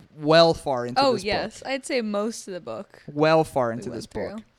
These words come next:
Speaker 1: I think I may
Speaker 2: I
Speaker 1: call
Speaker 2: did not expect
Speaker 1: Go ahead.
Speaker 2: a few of those plot twists.
Speaker 1: A few of those plot twists were kinda crazy. Now,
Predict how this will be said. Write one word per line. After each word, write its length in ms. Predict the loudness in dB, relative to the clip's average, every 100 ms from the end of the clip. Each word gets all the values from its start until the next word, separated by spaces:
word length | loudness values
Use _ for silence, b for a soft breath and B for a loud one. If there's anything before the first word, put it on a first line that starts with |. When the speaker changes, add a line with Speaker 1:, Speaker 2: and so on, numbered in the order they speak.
| B B B B
Speaker 1:
I 140 | 0 0
think 260 | 2 -4
I 100 | -2
may 120 | 0 2
Speaker 2:
I 80 | 4
Speaker 1:
call 120 | 4
Speaker 2:
did 120 | 2
not 240 | 0 0
expect 840 | -2 -6 -4 -2 -2 _ -12 -12 -12 -2
Speaker 1:
Go 160 | 6 6
ahead. 180 | 6
Speaker 2:
a 100 | 2
few 320 | -2 -2 -2 -2
of 60 |
those 420 | -2 -4 -6 -12 -10
plot 280 | -6 -6
twists. 720 | -4 -6 -6 -8 -10 -8 -10 -14 _ -4
Speaker 1:
A 80 | -4
few 220 | -2 -4
of 80 | -2
those 160 | -4
plot 300 | -4 -4 -4
twists 180 | -4 -6
were 80 | -6
kinda 240 | -4 -6
crazy. 640 | -6 -4 -4 -4 -8 -14 -20 _ _ _ _ _ _ _ _ -4
Now, 540 | 0 2 4 4 2